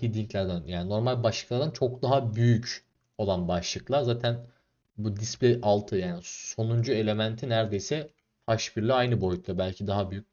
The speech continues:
belki biraz daha küçük olabilir. Onun haricinde dediğim gibi daha büyük. Display bir zaten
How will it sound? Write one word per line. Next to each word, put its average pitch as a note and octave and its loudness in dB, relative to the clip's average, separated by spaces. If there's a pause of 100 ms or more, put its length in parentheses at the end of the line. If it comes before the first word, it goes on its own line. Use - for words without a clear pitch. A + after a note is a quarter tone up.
(140)
belki G2+ -4
biraz G#2 2
daha F#2 -2
küçük - -18
olabilir. F2+ -4 (720)
Onun E3 2
haricinde C#3 4
dediğim C#3+ -4
gibi G2 -4
daha B2 4
büyük. F#2+ -8
Display A2 -2
bir G#2 -6
zaten G#2 -6